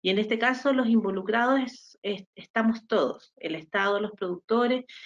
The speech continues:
los cuerpos certificadores, los productores de, de insumos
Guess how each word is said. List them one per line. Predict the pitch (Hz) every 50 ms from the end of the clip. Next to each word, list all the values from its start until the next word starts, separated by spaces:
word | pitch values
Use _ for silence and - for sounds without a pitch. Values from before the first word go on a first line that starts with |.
| - - - -
los | 196 190 196
cuerpos | 214 254 262 254 277 269 277
certificadores, | 277 277 277 277 277 285 277 277 269 262 269 269 269 269 262 277 262
los | 247 233 -
productores | - 202 196 196 196 208 214 220 220 214 214 208
de, | 208 202 196 185 - - 180 180
de | 180 175 175
insumos | 175 175 - - - 269 277 294 285 294 302 302 320 320 320